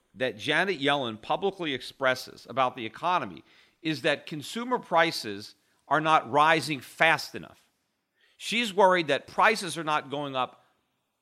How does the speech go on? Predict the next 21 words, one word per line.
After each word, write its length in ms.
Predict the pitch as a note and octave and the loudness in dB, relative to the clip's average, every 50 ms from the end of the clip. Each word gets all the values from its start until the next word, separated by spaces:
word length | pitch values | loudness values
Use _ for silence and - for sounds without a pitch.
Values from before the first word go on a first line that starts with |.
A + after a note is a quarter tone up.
| _ _ _ | _ _ _
fast 360 | - - E3 D#3+ D#3 - - C3+ | 0 2 4 4 4 0 -4 -10
enough, 240 | F#2+ - - - _ _ _ _ _ _ - | -12 -12 -14 -18 _ _ _ _ _ _ -10
right? 160 | G#2+ A#2 A2+ | -10 -10 -8
That 160 | C3+ C3 - | -8 -12 -12
the 60 | C3 | -12
price 420 | A2 - - F#3+ A3 A#3 - - F#3+ | -14 -4 0 0 0 0 -2 -4 -6
increases 500 | F3+ E3 - - E3+ D#3+ D3 D3+ D3 C3 | -6 -6 -6 -8 -10 -10 -10 -10 -12 -12
are 80 | C#3+ | -12
too 240 | B2+ - - D3+ C3+ | -12 -12 -12 -12 -12
slow. 380 | B2 - - C3 G#2+ E2 - - _ _ _ _ _ _ _ _ _ _ _ _ _ - | -12 -10 -6 -6 -6 -6 -6 -10 _ _ _ _ _ _ _ _ _ _ _ _ _ -6
Well, 140 | F3 G3+ F#3 | -6 -4 0
wait 200 | A#3+ C4 C4 G#3+ | 0 0 0 0
a 40 | |
minute. 240 | C3+ A#2 F2+ - _ - - - - _ _ _ _ _ _ - _ _ - | -2 -4 -6 -12 _ -20 -20 -20 -20 _ _ _ _ _ _ -20 _ _ 0
If 200 | D#3+ E3 E3 E3 | 0 0 0 0
you 140 | E3+ F3+ F3 | -6 -6 -4
listen 480 | F3 A3 C4 D4+ - - - A#3+ G#3 E3+ | -2 0 0 0 -2 -4 -6 -6 -6 -6
to 160 | - G3 D#3 | -6 -6 -6
Janet 460 | B2+ G#2+ C#3+ D3 E3 F#3 F#3+ F#3 D#3+ | -4 -2 0 2 2 2 0 -2 -2
Yellen's 460 | D3+ D3+ D#3 D3+ C#3+ C3+ B2+ A#2+ - - | 0 0 0 0 -2 -6 -8 -10 -12 -4
explanation 840 | - D3 C#3+ - - - E3 D3+ C#3 B2+ A#2+ G#2 G2 - - - | -4 -4 -4 -4 -8 -12 -10 -6 -4 -4 -4 -6 -6 -10 -16 -18